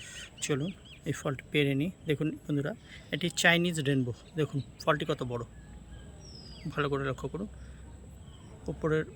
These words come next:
বৃষ্টির জন্য দেখুন এই, এইগুলো নষ্ট হয়ে গিয়েছে, তবু দেখুন একবারে গোল। হুম। শুনেছি এর মিষ্টতা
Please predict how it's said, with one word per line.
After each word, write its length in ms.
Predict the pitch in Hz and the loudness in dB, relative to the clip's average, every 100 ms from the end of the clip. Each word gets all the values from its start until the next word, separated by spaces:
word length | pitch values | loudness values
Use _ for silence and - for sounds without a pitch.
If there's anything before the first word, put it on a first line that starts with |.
| 165 | 0
বৃষ্টির 380 | 147 143 - | 2 0 -2
জন্য 200 | 143 156 156 160 147 | 0 0 0 -2 -2
দেখুন 240 | 139 151 | -2 0
এই, 120 | 147 147 - - | 0 0 -4 -8
এইগুলো 340 | 180 151 143 147 143 - - - | -2 0 2 2 0 -8 -12 -2
নষ্ট 260 | 156 147 - | 0 0 0
হয়ে 220 | 151 170 | 0 0
গিয়েছে, 300 | 135 135 135 240 - - - - - | 2 0 0 -6 -12 -18 -18 -16 -2
তবু 160 | 147 | 4
দেখুন 260 | 147 139 147 | 4 4 4
একবারে 320 | 143 139 151 131 | 4 2 0 4
গোল। 220 | 131 135 120 - - - - - - - 466 480 988 - - - 427 180 | 6 6 4 -4 -16 -18 -18 -18 -18 -16 -14 -14 -14 -16 -16 -14 -10 -6
হুম। 160 | 208 156 - - - - - - - - - - - | -6 -6 -12 -16 -16 -16 -16 -16 -16 -16 -14 -12 -4
শুনেছি 380 | - 180 180 - | 0 2 2 4
এর 100 | 170 | 4
মিষ্টতা 460 | 160 147 170 156 | 4 4 2 4